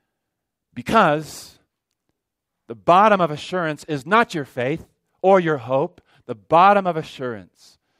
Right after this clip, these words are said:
is the Father receiving the Son in full delight and pleasure, pleasure as he ascended post-resurrection.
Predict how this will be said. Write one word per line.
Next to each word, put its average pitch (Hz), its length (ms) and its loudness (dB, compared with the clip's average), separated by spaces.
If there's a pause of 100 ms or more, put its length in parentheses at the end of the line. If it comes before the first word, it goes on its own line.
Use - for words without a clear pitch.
(400)
is 123 180 -8
the 113 80 -10
Father 170 540 -2
receiving 156 640 -10
the 131 100 -10
Son 151 480 -12
in 113 140 -16
full 165 540 -8
delight 131 460 -8
and 120 140 -20
pleasure, 101 500 -14 (200)
pleasure 101 440 -8 (200)
as 101 120 -16
he 98 80 -20
ascended 131 600 -10 (300)
post-resurrection. - 960 -18